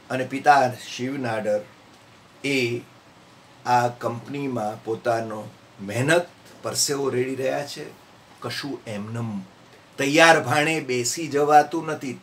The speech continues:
મેં કહ્યું ને કે પેલા એમ્પાયરના બે શાહજાદાઓ, એક એમને છે ને સરખી જ સંપત્તિ વહેંચી આપી, કંપનીઓ વહેંચી આપી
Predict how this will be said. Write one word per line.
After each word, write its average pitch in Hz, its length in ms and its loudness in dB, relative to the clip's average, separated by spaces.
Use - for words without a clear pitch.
મેં 131 160 -6
કહ્યું 302 240 4
ને 247 240 2
કે 202 80 4
પેલા 226 440 10
એમ્પાયરના 254 1120 6
બે 247 440 8
શાહજાદાઓ, 180 1080 6
એક 302 260 10
એમને 240 580 2
છે 262 100 8
ને 269 120 4
સરખી 254 720 6
જ 294 60 -4
સંપત્તિ 226 680 2
વહેંચી 190 380 6
આપી, 190 340 4
કંપનીઓ 208 640 2
વહેંચી 185 380 0
આપી 180 560 0